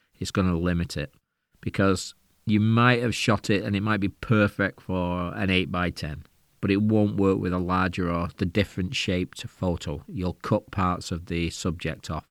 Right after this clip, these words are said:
So it, it can be limiting, but just give yourself that little bit of buffer zone around the image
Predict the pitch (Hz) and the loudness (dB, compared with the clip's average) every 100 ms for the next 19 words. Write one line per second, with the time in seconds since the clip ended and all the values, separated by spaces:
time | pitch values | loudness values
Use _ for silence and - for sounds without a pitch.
0 | - - 87 85 - 95 - 123 110 98 | -12 -2 0 0 -2 -4 -6 -4 -4 0
1 | 113 104 104 98 95 90 90 - 80 80 | 2 4 4 4 4 2 0 -2 -6 -4
2 | 104 117 151 160 - 147 135 - 107 101 | -6 2 2 2 2 4 4 4 2 0
3 | 101 - 95 - 101 98 107 113 113 95 | -2 -4 -4 0 2 4 4 2 0 0
4 | 95 92 - _ _ _ 92 90 87 87 | -2 -4 -6 _ _ _ -4 -2 -4 -8
5 | - - _ - 101 - 87 90 85 85 | -16 -20 _ 0 0 0 -2 0 0 -2
6 | 143 87 85 85 85 85 85 78 71 71 | -4 -4 -2 -2 0 -2 -2 -4 -6 -8
7 | - | -14